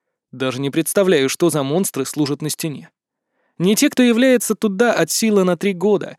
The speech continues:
чтобы отсидеться где-то позади и поскорее вернуться домой. Нет, речь именно о тех, кто служит на стене десять или даже двадцать лет. Ветераны, что прошли не одну волну,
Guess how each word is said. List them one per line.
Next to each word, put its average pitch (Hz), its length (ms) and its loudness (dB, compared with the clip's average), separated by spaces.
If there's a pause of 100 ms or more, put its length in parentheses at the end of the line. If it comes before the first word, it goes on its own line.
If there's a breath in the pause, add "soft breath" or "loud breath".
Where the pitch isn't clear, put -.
(160 soft breath)
чтобы 139 300 -2
отсидеться 160 500 -2
где-то 147 240 -4
позади 143 480 -2 (240 soft breath)
и 208 80 0
поскорее 170 480 2
вернуться 135 420 -6
домой. 131 400 -10 (600)
Нет, 233 280 2
речь 226 220 2
именно 240 380 4
о 214 40 0
тех, 254 220 0
кто - 220 -2
служит 233 440 0
на 220 80 2
стене 220 340 0
десять 180 540 -4 (240)
или 180 180 2
даже 202 220 4
двадцать 175 460 2
лет. - 220 -20 (520)
Ветераны, 175 540 0
что - 160 -4
прошли 170 360 -2
не 170 100 0
одну 151 300 -2
волну, 151 440 -2